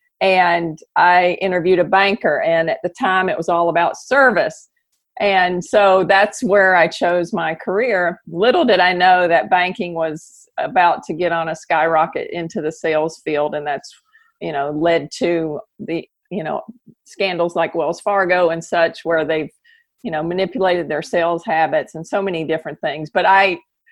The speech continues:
my intentions when I started in the banking career was to be one of service. And so, um, when I finished the year of management training program, you know, I was twenty-three. I think I was the youngest officer of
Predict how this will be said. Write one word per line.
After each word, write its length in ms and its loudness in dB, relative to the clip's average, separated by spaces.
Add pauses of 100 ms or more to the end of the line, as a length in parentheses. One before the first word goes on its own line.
(260)
my 160 4
intentions 560 0
when 160 2
I 80 4
started 420 2
in 140 0
the 60 0
banking 420 0
career 380 0
was 440 -4 (100)
to 60 -6
be 160 0
one 240 -2
of 120 -4
service. 500 -2
And 180 -8
so, 460 2 (1200)
um, 380 2 (160)
when 300 0
I 100 4
finished 520 -2
the 100 0
year 340 0
of 100 -4
management 480 -8
training 380 -8
program, 800 -4 (120)
you 120 -6
know, 100 -4
I 140 0
was 340 -2
twenty-three. 640 -4
I 80 2
think 180 -6
I 60 -2
was 140 -4
the 80 -2
youngest 420 -6
officer 460 -6
of 140 -10